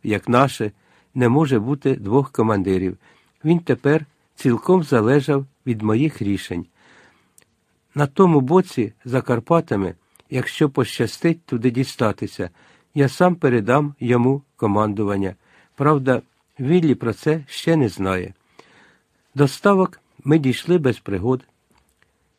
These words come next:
ні на кого з місцевих не напоровшись. Вже перед самим закиданим гілками Віллісом сполохали руду лисицю. Я побачив тільки її хвоста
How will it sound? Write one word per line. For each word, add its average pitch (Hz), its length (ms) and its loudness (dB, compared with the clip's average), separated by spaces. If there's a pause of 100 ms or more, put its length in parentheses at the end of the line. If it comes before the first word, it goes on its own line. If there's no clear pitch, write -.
(100)
ні 143 120 4
на 139 140 2
кого 160 360 0 (200)
з 117 60 -8
місцевих 127 600 -2
не 135 200 0
напоровшись. 104 840 -2 (720)
Вже 135 200 2
перед 139 300 2
самим 123 500 0
закиданим 107 800 -2
гілками 107 560 -2
Віллісом 139 560 -2 (420)
сполохали 143 800 2
руду 123 320 0
лисицю. 101 600 -2 (520)
Я 156 160 2
побачив 127 600 0 (100)
тільки 160 380 -4
її 110 240 0
хвоста 104 600 -6